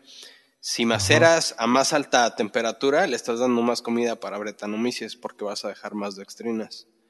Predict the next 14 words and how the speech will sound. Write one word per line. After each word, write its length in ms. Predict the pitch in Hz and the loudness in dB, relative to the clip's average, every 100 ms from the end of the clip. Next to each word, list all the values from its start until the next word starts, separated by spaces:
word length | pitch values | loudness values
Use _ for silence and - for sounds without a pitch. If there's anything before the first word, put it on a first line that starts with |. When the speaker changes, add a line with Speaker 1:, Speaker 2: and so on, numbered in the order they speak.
| _ _ _ _ - - 107 | _ _ _ _ -20 -18 -14
Speaker 1:
Entonces 400 | 104 117 117 - | -10 -8 -8 -2
puedes 320 | - 120 - | 0 0 -2
tener 280 | 117 117 113 | 0 0 2
más 340 | 113 110 104 | 2 0 -2
Speaker 2:
Sí. 40 | |
Speaker 1:
carácter 440 | - 110 110 110 110 | -4 -4 -6 -10 -10
todavía. 500 | 113 107 104 110 104 | -8 -6 -6 -8 4
Speaker 2:
Por 180 | 143 156 | 6 6
eso 180 | 170 | 4
también 380 | 160 139 147 147 | 6 6 6 4
se 220 | - 143 | 6 6
recomienda 560 | 120 123 123 131 139 127 | 8 6 4 2 4 6
a 20 | |
veces 300 | 123 120 135 | 6 6 0